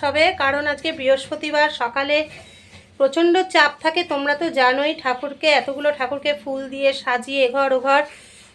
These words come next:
সাজাতেই অনেকটা সময় লাগে, ঠাকুরের বাসন মেজে তারপর ঠাকুরের ড্রেস চেঞ্জ করতে অনেকটাই সময় লেগে যায়। তা চলো, এই করতে করতে তোমাদের দাদাভাইয়েরও আসার সময় হয়ে যাচ্ছে। সত্যি সময়টা যে কোথা দিয়ে পার হয়ে যায়, টেরই পাওয়া যায় না।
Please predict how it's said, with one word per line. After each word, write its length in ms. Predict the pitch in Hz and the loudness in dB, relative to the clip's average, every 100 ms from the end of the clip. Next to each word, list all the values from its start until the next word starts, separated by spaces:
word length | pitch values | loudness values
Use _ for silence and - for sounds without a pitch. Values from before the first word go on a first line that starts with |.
| - | -18
সাজাতেই 560 | - 254 254 269 330 339 | 0 0 2 0 0 0
অনেকটা 260 | 294 277 302 294 | 0 0 -2 -2
সময় 220 | 277 277 277 | -2 0 0
লাগে, 200 | 269 285 277 | 0 -2 -2
ঠাকুরের 340 | 233 254 247 240 | -6 0 0 0
বাসন 240 | 240 285 277 | -2 -4 -4
মেজে 300 | 285 277 285 294 302 - - - | -4 0 4 4 2 -18 -20 -2
তারপর 220 | 269 247 269 | 0 0 -2
ঠাকুরের 280 | 254 277 277 269 | -2 2 2 4
ড্রেস 200 | 269 269 | 2 2
চেঞ্জ 160 | 294 285 269 | -4 -4 -6
করতে 160 | 302 311 277 | -2 0 0
অনেকটাই 360 | 285 311 381 - | -2 0 0 0
সময় 240 | 294 269 254 | -2 -2 0
লেগে 160 | 240 240 | -2 0
যায়। 140 | 226 220 - _ - - - | -2 -4 -20 _ -20 -14 -2
তা 100 | 254 254 254 | 2 2 2
চলো, 200 | 294 311 339 311 | 2 4 4 2
এই 60 | 302 | 0
করতে 180 | 302 311 | -4 -4
করতে 160 | 302 320 | -4 -4
তোমাদের 240 | 302 277 302 | -4 -4 -2
দাদাভাইয়েরও 400 | 269 262 277 320 320 | -2 -2 0 2 2
আসার 200 | 294 302 - | 0 -4 -4
সময় 240 | 294 294 285 | -4 -2 -2
হয়ে 140 | 294 294 | -2 0
যাচ্ছে। 300 | 277 262 - 302 311 294 | -2 -4 -2 -4 -2 -6
সত্যি 220 | 285 311 - | -8 -10 -8
সময়টা 320 | 269 277 277 294 | -4 -4 -4 -8
যে 60 | 302 | -8
কোথা 180 | 254 277 | -6 -6
দিয়ে 120 | 302 311 247 | -4 -8 -4
পার 160 | 247 269 | -2 0
হয়ে 140 | 294 294 | 0 0
যায়, 120 | 285 285 - 254 | -2 -4 -10 -8
টেরই 280 | 269 262 302 285 | -4 -2 -2 0
পাওয়া 160 | 254 240 | 2 2
যায় 140 | 233 | 0
না। 40 | 226 | 0